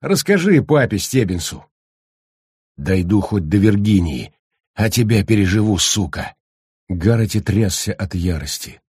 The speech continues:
Кажется, никогда в жизни он не был так зол. «Все нормально», успокаивающе сказал Стеббинс. Я все понимаю. «Хм, сос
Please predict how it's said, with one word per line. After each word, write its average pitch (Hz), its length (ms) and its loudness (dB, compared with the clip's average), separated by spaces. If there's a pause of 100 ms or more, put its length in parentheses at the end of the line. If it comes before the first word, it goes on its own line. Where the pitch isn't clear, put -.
(320)
Кажется, 131 500 0
никогда 123 500 0
в 98 40 -2
жизни 95 540 0 (420)
он 113 220 2
не 127 120 2
был 107 160 0
так 104 220 -2
зол. 87 420 -2 (680)
«Все 135 340 0
нормально», 85 840 -2 (400)
успокаивающе 87 760 -2
сказал 80 360 -4
Стеббинс. - 600 -8 (480)
Я 165 140 0
все 156 260 0
понимаю. 147 680 2 (1200)
«Хм, 131 760 6
сос - 840 -2